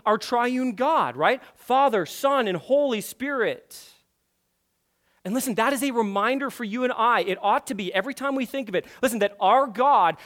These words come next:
lives in eternal community. He lives in eternal fellowship with himself. Beautiful, ongoing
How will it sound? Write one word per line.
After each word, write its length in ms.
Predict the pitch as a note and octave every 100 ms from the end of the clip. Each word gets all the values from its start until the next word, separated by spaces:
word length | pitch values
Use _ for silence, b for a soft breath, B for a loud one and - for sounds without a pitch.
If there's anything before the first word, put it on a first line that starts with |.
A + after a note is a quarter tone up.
| B
lives 680 | E3+ F#3 A#3 D4+ G#3+ E3
in 180 | D#3+ A3+
eternal 640 | A3 G3 - C#4 D4+ G3
community. 840 | F3+ G#3+ G#3+ C#4 D#4 F#3+ C3+ A2+ - _ _ _ _ B B
He 160 | B3 B3+
lives 480 | A3+ C4 D#4+ G#3+
in 160 | - A3+
eternal 600 | A3+ - - C#4+ D#4 G#3+
fellowship 720 | - - C4 D#4 E4 - F3
with 300 | E3 C4+ D#4 - B
himself. 640 | A3 G#3 - D4 C4 - -
Beautiful, 840 | D3+ F#3+ A#3+ E4 E4+ A3+ A3+ D#3+ -
ongoing 880 | - C4 D#4+ D4+ G#3 C#4+ D4+ B3 F3+